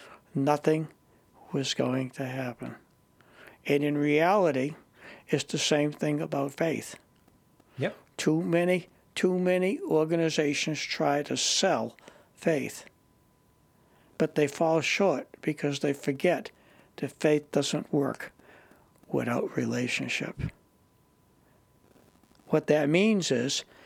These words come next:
Speaker 1: is, is that our life without a relationship in Jesus Christ is just our life. We don't have a partner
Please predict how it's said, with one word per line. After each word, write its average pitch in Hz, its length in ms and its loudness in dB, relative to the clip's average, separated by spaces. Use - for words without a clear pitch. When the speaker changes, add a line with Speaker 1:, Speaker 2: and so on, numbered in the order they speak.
Speaker 1:
is, 147 260 2
is 143 180 -2
that 151 240 2
our 143 240 0
life 156 400 2
without 143 480 2
a 135 80 -2
relationship 139 880 -2
in 127 120 2
Jesus 135 440 -2
Christ 151 540 -2
is 139 220 0
just - 400 2
our 160 180 4
life. 160 460 0
We 131 200 -2
don't 151 300 2
have 151 260 0
a 151 60 -2
partner 147 640 -2